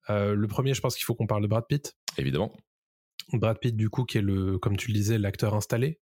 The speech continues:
Speaker 2: Jack
Speaker 1: Euh,
Speaker 2: Conrad,
Speaker 1: du,
Speaker 2: ouais.
Speaker 1: Jack Conrad du, du mi-, du cinéma muet.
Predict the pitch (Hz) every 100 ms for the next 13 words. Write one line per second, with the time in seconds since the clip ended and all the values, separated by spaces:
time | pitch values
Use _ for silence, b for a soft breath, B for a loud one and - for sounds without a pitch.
0 | - 104 104 98 80 87 101 117 - -
1 | - 71 67 - 101 - 104 104 113 131
2 | 113 104 98 98 98 98 101 98 95 95
3 | 92 - 98 95 95 101 117 147